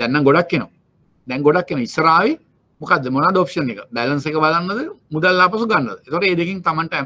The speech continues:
කැමති කිව්වම ඊට පස්සේ ඒක, ඒක පෙන්වනවා ඒගොල්ලෝ. ඒකට යන්න පුළුවන් peer. දැන්, දැන් නම් තියෙන ඔප්ෂන්ස් ගොඩක් නේ. ෆන්ඩ් ට්‍රාන්ස්ෆර්, මිනි ස්ටේට්මන්ට්, ආ, එතකොට මොනවාද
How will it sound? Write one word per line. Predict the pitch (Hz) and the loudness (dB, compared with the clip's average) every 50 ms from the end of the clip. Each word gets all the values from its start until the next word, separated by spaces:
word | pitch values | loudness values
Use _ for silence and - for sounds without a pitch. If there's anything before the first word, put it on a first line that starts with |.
| - _ | -8 _
කැමති | - 131 131 139 139 151 139 | -6 -4 -4 -4 -4 -6 -6
කිව්වම | - - 156 180 214 214 | -6 -6 -4 -4 -4 -4
ඊට | 208 190 | -6 -6
පස්සේ | 202 185 196 190 | -6 -4 -2 -2
ඒක, | 180 208 247 302 _ _ _ _ _ _ - | 0 0 -2 -4 _ _ _ _ _ _ -4
ඒක | 143 156 185 | -2 -2 2
පෙන්වනවා | 190 202 190 156 147 131 120 | 2 2 4 4 4 4 2
ඒගොල්ලෝ. | 113 101 101 98 - _ _ _ _ _ - | 2 0 -4 -6 -8 _ _ _ _ _ -10
ඒකට | - 139 151 175 | -4 -2 0 2
යන්න | 196 180 160 143 | 2 4 4 2
පුළුවන් | 143 143 123 110 | 2 2 0 2
peer. | 131 135 123 113 104 - - 113 | 2 2 4 4 2 0 -2 -4
දැන්, | 123 127 123 113 | -4 -2 -2 0
දැන් | 123 127 143 165 | -2 0 0 0
නම් | 185 180 | -2 0
තියෙන | 165 190 202 202 | 0 0 0 0
ඔප්ෂන්ස් | 190 175 - - 196 180 - | -2 -2 -2 -6 -6 -6 0
ගොඩක් | - 185 160 135 117 | 2 4 4 4 2
නේ. | 156 220 247 - - _ _ _ _ _ _ _ _ - | 2 -2 -2 -2 -4 _ _ _ _ _ _ _ _ -2
ෆන්ඩ් | 127 123 123 117 | -2 -2 -2 -2
ට්‍රාන්ස්ෆර්, | 120 - 127 123 151 190 180 165 180 185 180 175 170 _ _ _ | -6 -2 0 0 0 0 -2 -2 -2 -2 -2 -2 -6 _ _ _
මිනි | - 120 117 113 120 113 | -6 -4 -2 -2 -2 -2
ස්ටේට්මන්ට්, | 110 - - 120 120 156 165 175 180 190 196 185 180 175 _ _ _ | -4 -6 -6 -4 -4 -4 -4 -6 -8 -8 -8 -8 -10 -12 _ _ _
ආ, | 175 180 220 226 _ _ _ _ _ _ - | -6 -6 -6 -6 _ _ _ _ _ _ -8
එතකොට | 117 127 120 123 117 | -6 -4 -2 0 0
මොනවාද | 117 113 113 113 110 107 | 0 0 0 0 0 -2